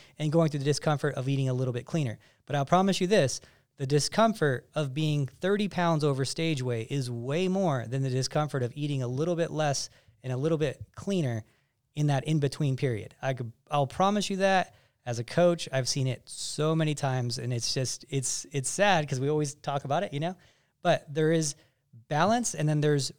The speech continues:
real, there's reality of things too. So, um, you know, like, when we talk about people who just go off the walls and they just, they have no balance. And it's important, you know, y-,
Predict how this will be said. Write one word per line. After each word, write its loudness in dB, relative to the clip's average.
real, 2
there's 2
reality 2
of -6
things -8
too. -6
So, 0
um, -2
you -2
know, 0
like, -4
when 2
we 2
talk 2
about 0
people -4
who 0
just -4
go -4
off 0
the -8
walls 2
and -4
they -2
just, -4
they -2
have 0
no 0
balance. 0
And 0
it's 0
important, 6
you 2
know, 2
y-, -2